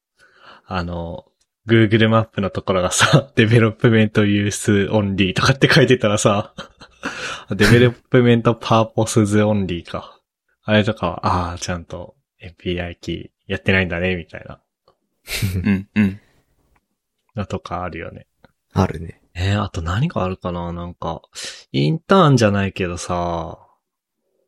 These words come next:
Speaker 1: なんか、なんだっけ？まあ、なんか学生の時にさ、まあ、キータの記事を書くみたいなのあったじゃん。やっぱ技術ブログ書いて、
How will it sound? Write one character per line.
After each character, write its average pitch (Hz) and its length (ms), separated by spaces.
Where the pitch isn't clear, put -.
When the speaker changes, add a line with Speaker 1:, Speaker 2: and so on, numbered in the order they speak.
Speaker 1:
な 92 120
ん 87 60
か、 - 300
な 98 60
ん 120 80
だ 101 100
っ - 20
け？ - 160
ま 104 100
あ、 - 20
な 120 60
ん - 20
か 98 140
学 87 260
生 131 200
の 135 100
時 131 280
に 90 140
さ、 90 440
ま 110 80
あ、 - 20
キ - 260
ー 131 60
タ 110 120
の 90 140
記 - 160
事 92 160
を 80 220
書 120 100
く 104 120
み 90 120
た 90 100
い - 20
な 87 60
の - 40
あ 110 40
っ - 60
た 92 100
じ 85 80
ゃ 82 40
ん。 - 20
や 85 60
っ - 100
ぱ - 100
技 98 160
術 95 280
ブ 92 100
ロ 95 140
グ 85 200
書 95 140
い 90 100
て、 85 300